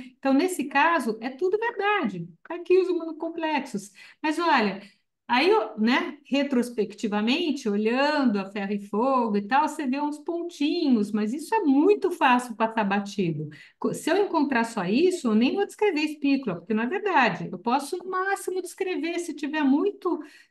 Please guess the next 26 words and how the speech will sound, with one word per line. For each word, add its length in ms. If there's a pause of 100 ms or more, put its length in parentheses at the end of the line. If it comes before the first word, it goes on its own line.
sugestivo 920
na 100
hipótese, 800 (360)
eh, 880 (520)
ou 180
na 100
história 360
clínica, 580
irregularidades 1120
na 140
face 300
urinária. 500 (1000)
Na 280
I 160
F, 640
eu 140
já 140
vou 100
encontrar 360
depósitos. 840 (260)
Pode 380
tá, 300
aparecer 960
com 80
uma 160
intensidade 760